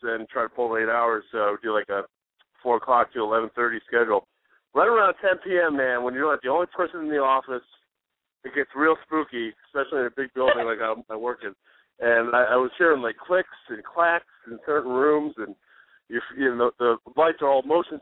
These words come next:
sensors, so you're in this, like, huge maze of desks, and you're, like, "There's one light there." And when you move around,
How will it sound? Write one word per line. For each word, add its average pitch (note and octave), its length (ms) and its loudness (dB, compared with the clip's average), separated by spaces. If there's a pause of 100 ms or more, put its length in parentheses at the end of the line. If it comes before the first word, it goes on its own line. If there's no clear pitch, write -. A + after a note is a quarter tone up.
sensors, G#2 400 -6
so G#2 240 0 (420)
you're C3+ 380 2
in C3+ 80 -6
this, B2+ 180 -6
like, A#2+ 140 -2 (560)
huge G#3 480 -4
maze D3 480 2 (720)
of A#2 160 -6
desks, D3 340 2 (320)
and A#2 460 -2
you're, C3+ 140 2
like, A#2+ 160 2
"There's G#2+ 160 -16
one B2+ 180 0
light A2+ 280 2
there." F#2 240 -4 (280)
And G#2 420 -2
when A2+ 80 -2
you A2+ 140 -4
move D3 240 4
around, B2 460 4